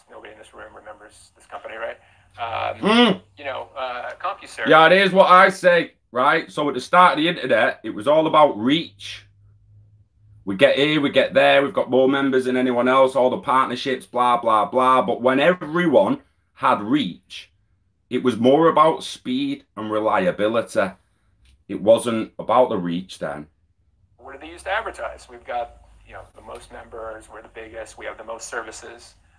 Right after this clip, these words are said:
Speaker 1: Uh, and obviously in, the internet, <clears throat> uh, changed all that. The internet commoditized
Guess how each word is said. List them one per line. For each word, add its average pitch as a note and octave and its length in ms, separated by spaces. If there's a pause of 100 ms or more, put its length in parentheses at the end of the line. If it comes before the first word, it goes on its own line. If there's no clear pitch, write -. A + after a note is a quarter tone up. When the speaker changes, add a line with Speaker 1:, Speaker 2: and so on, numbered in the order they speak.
(220)
Speaker 1:
Uh, A#2+ 300 (300)
and B2 640
obviously B2 580
in, C3 200
the B2 80
internet, C3 500 (100)
<clears throat> - 100
uh, A#2+ 500 (100)
changed - 340
all - 160
that. - 420 (680)
The C3 60
internet D3+ 580
commoditized C3 760